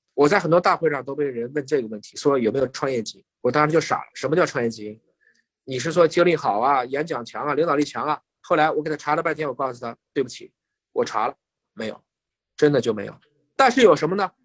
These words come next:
有猝死基因。所以在座的各位，不要认为自己年轻，因为猝死跟年不年轻没关系，是你的心脏可以停电，你家冰箱还是好的，我把电断了。那这个问题就不是我们今天在临床上说的，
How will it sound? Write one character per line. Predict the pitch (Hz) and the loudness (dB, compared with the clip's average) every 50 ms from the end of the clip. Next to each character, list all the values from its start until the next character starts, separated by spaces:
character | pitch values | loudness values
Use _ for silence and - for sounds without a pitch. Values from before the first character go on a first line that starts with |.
| _ _ - | _ _ -8
有 | 135 123 120 | -6 -6 -6
猝 | 120 - - - 190 | -8 -6 -4 -2 -2
死 | 175 - - 107 107 | -2 -2 -6 -14 -12
基 | - 113 110 107 | -10 -8 -8 -10
因。 | 104 - _ _ _ _ _ _ | -10 -12 _ _ _ _ _ _
所 | - - 226 240 | -2 4 4 4
以 | 247 | 4
在 | - - 285 277 233 | 4 4 4 6 6
座 | 220 220 | 8 8
的 | 196 175 | 8 8
各 | - 151 139 | 8 6 6
位， | 135 131 117 - - _ _ _ _ _ _ - | 8 6 4 2 0 _ _ _ _ _ _ 0
不 | - | 4
要 | 185 208 190 | 4 6 6
认 | 165 165 165 | 6 6 6
为 | 160 | 6
自 | 156 156 156 | 6 4 2
己 | 139 120 | 2 2
年 | 110 107 110 110 113 | 2 2 2 0 0
轻， | 117 - 120 123 - - _ _ _ _ _ _ _ _ | 0 -4 -6 -8 -8 -12 _ _ _ _ _ _ _ _
因 | - 208 226 | 4 4 6
为 | 233 240 233 | 6 6 4
猝 | 240 - - - 320 269 | 2 -2 -2 0 2 2
死 | - - - 117 110 | 0 -2 -10 -12 -8
跟 | - 175 185 170 | -4 -4 -2 -2
年 | 147 147 | -2 -2
不 | 165 | -2
年 | 170 160 | -2 -4
轻 | 156 - 151 | -4 -6 -8
没 | 139 135 | -8 -4
关 | - 151 143 | -4 -4 -4
系， | 139 - 160 - | -4 -6 -12 -12
是 | - - - 233 | -8 -4 -2 -2
你 | 196 160 123 | 0 -2 -2
的 | 117 143 | -2 -2
心 | 156 - - 226 233 | -2 -2 0 0 2
脏 | 233 269 196 151 | 2 2 2 0
可 | - 165 | 0 -4
以 | 147 | -4
停 | - - 143 170 196 | -2 -2 -4 0 2
电， | 302 302 240 - _ _ _ _ _ _ _ _ _ _ _ _ _ _ | 2 2 2 0 _ _ _ _ _ _ _ _ _ _ _ _ _ _
你 | - 175 185 | -6 -2 2
家 | 180 254 269 | 4 4 4
冰 | 233 285 277 | 4 4 2
箱 | 240 277 247 | 2 0 0
还 | 220 226 | 0 -2
是 | 220 | -4
好 | - - - 117 | -6 -8 -10 -10
的， | 143 135 | -10 -8
我 | - 160 | -8 -8
把 | 170 | -8
电 | 160 254 277 254 196 180 | -4 0 2 2 2 2
断 | 165 160 139 | 2 0 0
了。 | 107 - _ _ _ _ _ _ _ _ _ _ _ _ | 0 -4 _ _ _ _ _ _ _ _ _ _ _ _
那 | 175 214 233 | -4 -2 -2
这 | 240 - 359 370 349 | 0 0 2 2 2
个 | 240 | 2
问 | 214 214 190 | 2 0 0
题 | 170 - - 123 135 156 - - _ _ _ - | -2 -4 -8 -6 -6 -6 -6 -8 _ _ _ -2
就 | - 208 185 | 2 2 2
不 | 156 - 160 175 | 2 0 -4 0
是 | - 233 | 2 2
我 | 170 | 2
们 | 139 127 | 0 -2
今 | - 156 151 | -6 -6 -4
天 | 165 160 156 147 | -4 -4 -4 -4
在 | - 160 | -4 -4
临 | 151 151 156 | -4 -4 -4
床 | 151 160 160 | -4 -4 -6
上 | 151 | -4
说 | - - 160 160 | -4 -2 -2 -2
的， | 156 143 - | -2 -2 -6